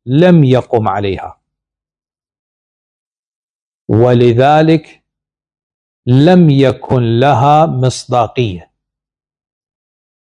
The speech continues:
وهذا الإشكال من الغرائب، لأن الشيخ الطبرسي في المقدمة لم يذكر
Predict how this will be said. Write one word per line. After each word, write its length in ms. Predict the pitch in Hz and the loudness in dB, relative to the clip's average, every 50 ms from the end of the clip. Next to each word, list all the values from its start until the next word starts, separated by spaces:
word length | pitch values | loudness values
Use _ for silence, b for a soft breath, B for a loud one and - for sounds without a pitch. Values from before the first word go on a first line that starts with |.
| _ _ _ _ _ _ _ _ _ _ _ _ _ _ _ _ _ _ _ _ _ _ _ _ _ _ _ _ _ _ _ _ _ _ _ _ _ _ _ _ _ _ _ _ - | _ _ _ _ _ _ _ _ _ _ _ _ _ _ _ _ _ _ _ _ _ _ _ _ _ _ _ _ _ _ _ _ _ _ _ _ _ _ _ _ _ _ _ _ -2
وهذا 1040 | 101 101 113 120 120 117 117 117 110 110 107 98 95 - 127 143 160 185 175 170 175 | 0 0 2 2 2 2 0 2 2 0 0 -2 -2 -4 -2 0 0 0 2 2 0
الإشكال 960 | 165 - 143 160 - - - - - - 151 143 139 139 135 131 123 113 | 0 0 -2 -4 -6 -6 -12 -12 -6 -4 -2 0 0 0 0 -2 -4 -4
من 200 | 120 139 160 165 | -2 0 0 2
الغرائب، 720 | 160 156 147 123 120 131 139 143 147 143 123 101 98 92 _ _ _ _ _ _ _ _ _ _ _ _ _ _ _ _ _ _ _ _ _ _ _ _ _ _ _ _ _ _ _ _ - | 2 2 2 2 0 0 0 0 0 0 0 -2 -6 -12 _ _ _ _ _ _ _ _ _ _ _ _ _ _ _ _ _ _ _ _ _ _ _ _ _ _ _ _ _ _ _ _ -6
لأن 600 | 107 107 117 - - 131 131 135 135 131 127 123 | -4 -4 -4 -2 -2 -2 0 2 2 2 2 2
الشيخ 580 | 117 110 - - - - 131 170 190 - - 180 | 0 -2 -4 -8 -4 -2 0 0 0 0 0 -4
الطبرسي 840 | 175 - - - 156 147 147 135 120 107 - - - 113 104 98 90 | -4 -4 -4 -4 -2 -2 0 -2 -2 -4 -6 -8 -8 -6 -6 -6 -8
في 160 | - - 139 | -4 -2 -2
المقدمة 1080 | 175 196 190 175 170 156 - 151 147 135 120 113 127 117 113 110 107 107 104 104 - _ _ _ _ _ _ _ _ _ _ _ _ _ _ _ - | 0 2 2 0 0 0 -2 -4 -4 -4 -4 -4 -2 -2 -2 -2 -4 -4 -6 -8 -10 _ _ _ _ _ _ _ _ _ _ _ _ _ _ _ -6
لم 320 | - 110 131 170 196 196 190 | -2 0 0 2 4 4 4
يذكر 680 | 190 180 160 - - - _ - - 131 120 127 - | 4 2 2 0 -6 -16 _ -8 -6 -6 -6 -6 -10